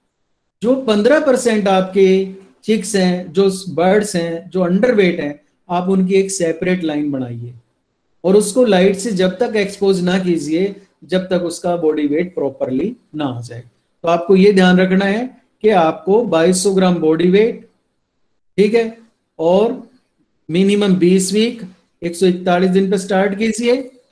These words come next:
और उसके साथ क्या है कि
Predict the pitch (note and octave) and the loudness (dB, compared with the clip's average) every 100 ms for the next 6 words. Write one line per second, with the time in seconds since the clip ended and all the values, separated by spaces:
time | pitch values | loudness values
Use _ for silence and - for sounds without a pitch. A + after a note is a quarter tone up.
0 | _ _ _ E3+ F3+ G3+ G3 G3 A#3+ G#3 | _ _ _ 0 0 2 0 0 0 0
1 | G3+ G3 F#3+ G#3+ G#3 F#3+ G#3 B3 - _ | 0 -2 -2 -2 2 2 0 -6 -14 _
2 | _ _ - C4 | _ _ -6 -4